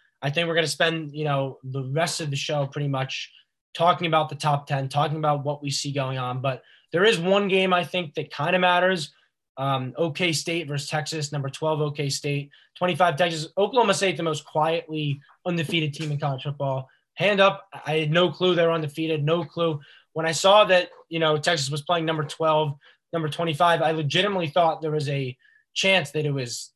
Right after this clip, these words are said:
Texas that was ranked number twelve after how well they played. I just, I'd not seen it from O K State, but this one should be really interesting. Uh, Texas is a five and a half point favorite. I think that's very telling. You look at it, uh, O K State's D line's been dominating, but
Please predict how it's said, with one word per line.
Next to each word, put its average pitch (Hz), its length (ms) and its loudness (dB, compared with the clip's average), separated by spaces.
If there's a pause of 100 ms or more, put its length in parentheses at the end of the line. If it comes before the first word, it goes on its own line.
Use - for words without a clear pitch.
Texas 175 500 0
that 127 120 -6
was 123 200 -10
ranked 127 220 -8
number 120 160 -10
twelve 117 300 -10
after 120 240 -8
how 131 160 -2
well 131 160 -4
they 120 120 -8
played. 139 320 -6
I 127 80 -6
just, 127 260 -8 (240)
I'd 151 160 -2
not 180 260 4
seen 180 140 0
it 165 80 0
from 170 120 -2
O 160 100 2
K 143 160 -4
State, 156 560 -4
but 147 380 0 (420)
this 170 180 -2
one 190 140 4
should 190 180 2
be 220 100 2
really 220 200 4
interesting. 202 460 -2 (140)
Uh, 147 140 -2
Texas 196 360 -2
is 160 120 -4
a 151 80 -4
five 165 280 2
and 156 80 -4
a - 20 0
half 151 160 -4
point 131 160 -6
favorite. 143 300 -4
I - 20 -4
think 131 160 -6
that's 120 160 -10
very 117 220 -6
telling. 147 480 -2 (420)
You 139 100 -4
look 156 180 2
at 151 80 2
it, 143 340 -2
uh, 123 340 -2 (200)
O 156 100 -2
K 147 200 -4
State's 143 340 -4
D 139 180 -4
line's 143 300 -2
been 151 100 -2
dominating, 151 640 0
but 123 200 -6